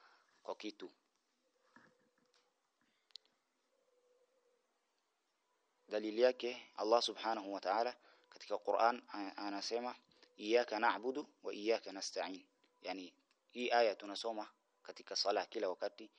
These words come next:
Maana yake, yani, Allah Subhanahu wa Ta'ala ndo pekee ambaye tunamwabudu na yeye pekee ndo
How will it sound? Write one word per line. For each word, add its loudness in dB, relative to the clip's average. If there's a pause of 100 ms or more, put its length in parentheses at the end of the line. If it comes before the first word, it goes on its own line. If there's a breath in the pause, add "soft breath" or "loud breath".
(200 soft breath)
Maana -6
yake, -4
yani, -4 (1700 loud breath)
Allah 8
Subhanahu 0
wa -4
Ta'ala 2
ndo -6
pekee -4
ambaye -2 (140)
tunamwabudu -4 (600 soft breath)
na -2
yeye 8
pekee 0
ndo 0